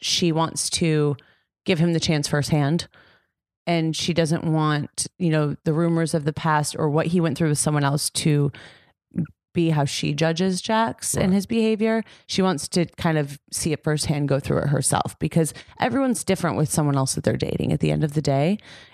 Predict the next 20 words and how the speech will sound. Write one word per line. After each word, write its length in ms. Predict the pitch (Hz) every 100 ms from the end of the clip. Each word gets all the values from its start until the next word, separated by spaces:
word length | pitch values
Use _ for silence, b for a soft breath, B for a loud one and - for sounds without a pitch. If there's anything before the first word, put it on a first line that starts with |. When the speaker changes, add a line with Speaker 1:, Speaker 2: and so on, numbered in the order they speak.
| _
Speaker 1:
regardless 460 | 165 160 156 143 156
of 60 |
his 140 | 147 135
Playboy 360 | - 135 135
past. 420 | 127 - - - B B B _
And 400 | 180 175 170 156 -
with 220 | 180 170
Brittany, 460 | 233 233 214 202 180
I 100 | 170
think 220 | 180 170
she's 180 | - 175
so 180 | - 202
great 240 | 180 165
for 100 | 165
him 140 | 165
because 400 | 147 156 165 151 B B B B
she's 400 | - - 226 220
that 240 | 214 139
fun, 460 | - - 175 175 180 -
easy, 640 | 165 170 151 165 160 151